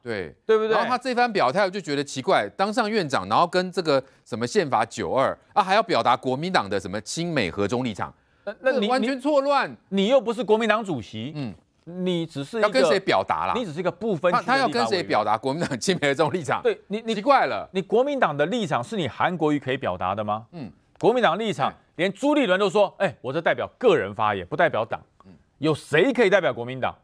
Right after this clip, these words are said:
Speaker 1: 哎。
Speaker 2: 没有人啊，
Speaker 1: 对。
Speaker 2: 没有人啊。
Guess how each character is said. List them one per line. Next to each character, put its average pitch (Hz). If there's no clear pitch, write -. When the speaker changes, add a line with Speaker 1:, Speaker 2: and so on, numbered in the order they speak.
Speaker 1:
哎。 87
Speaker 2:
没 156
有 185
人 135
啊， 156
Speaker 1:
对。 92
Speaker 2:
没 151
有 202
人 120
啊。 123